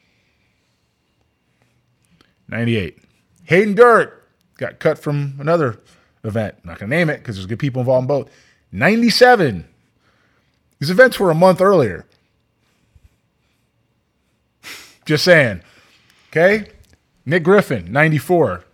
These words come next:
Markevian Tank Hentz, ninety-five, with a curveball. Um, and s-, strikes around the zone on the world team. Jose Azar, a two-time world team guy from Venezuela, can flat out pick it up, and that's what he did. He played well. Ben Badler,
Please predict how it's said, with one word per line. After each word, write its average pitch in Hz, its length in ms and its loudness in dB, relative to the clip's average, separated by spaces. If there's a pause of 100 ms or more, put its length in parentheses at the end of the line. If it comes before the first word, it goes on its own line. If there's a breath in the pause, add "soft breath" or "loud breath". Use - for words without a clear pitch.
Markevian 170 640 -2
Tank 175 280 -4
Hentz, 160 340 -2
ninety-five, 151 600 2
with 107 80 -6
a 107 40 -8
curveball. 123 560 -6 (560 soft breath)
Um, 110 460 -6 (880)
and 139 180 -2
s-, 120 120 -12 (100)
strikes - 600 0
around 160 340 0
the 139 60 -2
zone 180 260 0
on 123 60 0
the 120 60 0
world 185 280 4
team. 117 200 -4
Jose 143 300 0
Azar, 165 340 0
a 95 40 -8
two-time 180 400 -2
world 175 160 -4
team 165 120 -6
guy 147 160 0
from 131 100 -4
Venezuela, 143 580 2 (360 soft breath)
can 147 120 -8
flat 170 300 0
out 160 180 0
pick 170 200 0
it 160 80 2
up, 151 220 4
and 110 100 -8
that's 131 220 -2
what 139 80 0
he 127 60 0
did. 120 280 -2 (400)
He 131 120 -6
played 170 320 4
well. 120 160 2
Ben 143 240 0
Badler, 135 540 2